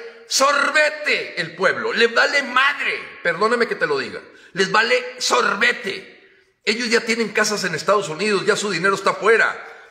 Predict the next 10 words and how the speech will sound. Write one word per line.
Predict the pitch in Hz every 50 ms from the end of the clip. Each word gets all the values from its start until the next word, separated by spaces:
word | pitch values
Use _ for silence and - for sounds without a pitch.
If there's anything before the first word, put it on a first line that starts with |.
| _ _ _ -
Ellos | 175 196 226 226 233 233 220 -
están | - - 208 208 220 226 214 - -
nada | 175 190 208 214 220 214
más | 196 196 202 208 196
negociando. | 214 220 208 160 165 160 139 - - 165 180 180 196 220 220 208 170 123 98 90 - - - - - - - _ _ -
No | 135 143 165 190 208 233 233 240 - -
podemos | - 156 156 156 165 175 175 180 180 175 170 -
poner | - 131 127 131 143 156 156
nuestra | 165 156 - - 127
esperanza | 107 - - - 120 107 110 120 120 127 - 190 240 247 - - - -